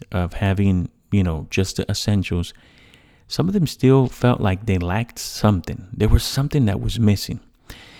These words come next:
And that really made me think about it because, you know, they had all this excess time. They had all this time to, to be able to read books or to be able to, to do a hobby that they weren't able to do before because they were wasting their time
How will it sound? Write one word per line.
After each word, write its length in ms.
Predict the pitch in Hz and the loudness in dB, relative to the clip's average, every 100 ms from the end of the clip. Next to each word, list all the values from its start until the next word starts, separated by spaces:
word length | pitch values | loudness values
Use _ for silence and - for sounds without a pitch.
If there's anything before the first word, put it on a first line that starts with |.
| - _ | -20 _
And 160 | - 104 | 2 4
that 160 | 143 | 4
really 240 | 135 160 147 | 4 2 4
made 220 | 135 127 | 4 6
me 220 | 127 104 | 4 4
think 360 | 92 - 127 117 | 2 4 4 4
about 280 | 95 90 92 | 2 0 0
it 80 | |
because, 560 | - 101 95 90 90 - - - - _ _ _ _ _ _ - | -2 -2 0 2 0 -6 -14 -20 -20 _ _ _ _ _ _ -8
you 180 | 139 117 | 0 4
know, 140 | 101 | 6
they 100 | 92 | 6
had 200 | 101 110 110 | 4 2 2
all 100 | 110 | 4
this 220 | 101 - - | 2 0 -4
excess 420 | 104 - 107 - | -6 -2 -4 -4
time. 420 | - 92 95 95 | 0 2 4 2
They 100 | 85 | 0
had 220 | 95 98 | 0 2
all 140 | 98 95 | 2 2
this 220 | 98 - | 0 -2
time 340 | - 92 95 | -2 2 2
to, 280 | 87 87 85 - - - - _ | 0 -2 -4 -6 -20 -20 -20 _
to 80 | 87 | -2
be 100 | 92 | 4
able 160 | 85 | 6
to 160 | - 82 | 4 2
read 320 | 85 90 82 | 0 0 2
books 340 | 92 87 - - | 2 2 -2 -6
or 80 | |
to 160 | 80 80 | -6 -4
be 220 | 78 85 | -2 0
able 140 | 87 85 | 0 0
to, 200 | - 85 | -2 -4
to 160 | - 82 | -2 -2
do 340 | 92 98 120 - - - | 2 4 2 -2 -18 -10
a 60 | - | -6
hobby 360 | 92 92 90 90 | -2 2 2 2
that 160 | 87 | 2
they 80 | 92 | 0
weren't 240 | 87 92 | 2 2
able 160 | 92 92 | 2 0
to 80 | 95 | 0
do 160 | 87 92 | 0 0
before 440 | 95 - 90 90 | -2 0 2 2
because 360 | 85 - 82 82 | 0 -2 -4 -2
they 60 | |
were 160 | 85 82 | -2 0
wasting 400 | 78 92 - 90 | 0 -2 0 -2
their 120 | 82 | -2
time 480 | - 87 87 85 | -4 -2 0 0